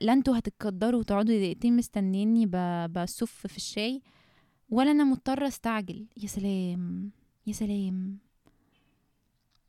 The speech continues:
الدنيا جميلة قوي والله العظيم. الحمد لله يا رب، الحمد لله،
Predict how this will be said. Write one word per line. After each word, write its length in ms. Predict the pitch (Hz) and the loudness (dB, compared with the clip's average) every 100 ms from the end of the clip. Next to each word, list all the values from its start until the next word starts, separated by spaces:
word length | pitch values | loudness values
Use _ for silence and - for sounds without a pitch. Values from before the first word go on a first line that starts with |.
| _ _ - | _ _ -14
الدنيا 380 | 190 247 320 | -4 -2 0
جميلة 320 | 233 175 185 170 | -2 -2 -4 -6
قوي 280 | 160 175 180 _ - | -6 -6 -10 _ -8
والله 220 | 190 185 | -4 -2
العظيم. 480 | 202 185 175 160 202 - _ | -2 -2 -6 -8 -10 -12 _
الحمد 260 | - 254 233 | -4 0 0
لله 140 | 202 | -2
يا 100 | 180 | -8
رب، 120 | 175 180 _ - _ _ _ _ _ _ _ _ _ _ _ _ _ _ - | -10 -14 _ -20 _ _ _ _ _ _ _ _ _ _ _ _ _ _ -8
الحمد 220 | 233 233 | -2 0
لله، 220 | 190 202 | -2 -6